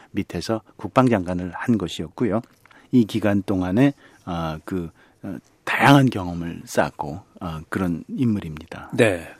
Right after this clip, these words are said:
Speaker 2: 자, 이렇게 비판을 받은 백악관, 오바마 대통령,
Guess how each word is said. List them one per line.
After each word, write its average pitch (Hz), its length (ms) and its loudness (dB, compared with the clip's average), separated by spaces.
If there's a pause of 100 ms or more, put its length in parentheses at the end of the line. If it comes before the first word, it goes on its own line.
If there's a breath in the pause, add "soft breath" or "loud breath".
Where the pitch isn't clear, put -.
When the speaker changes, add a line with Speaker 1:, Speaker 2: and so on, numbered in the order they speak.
(680 loud breath)
Speaker 2:
자, - 100 4
이렇게 131 280 6
비판을 165 640 6
받은 139 340 4
백악관, 120 640 6
오바마 127 320 8
대통령, 101 520 2